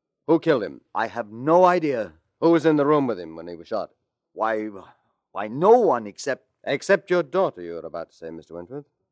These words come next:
Speaker 2: What are you leading to? You don't think she killed him?
Speaker 1: Do you?
Speaker 2: Now listen, Chameleon.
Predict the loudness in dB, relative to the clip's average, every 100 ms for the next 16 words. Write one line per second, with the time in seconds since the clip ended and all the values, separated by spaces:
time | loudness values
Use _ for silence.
0 | _ _ -10 -8 -10 -10 -10 -10 -18 -18
1 | -20 _ _ _ _ 0 4 4 4 -6
2 | -6 -6 -6 -10 -10 -12 -8 -4 2 2
3 | 2 -2 _ 2 4 4 2 -4 -8 -6
4 | -4 -6 -6 -12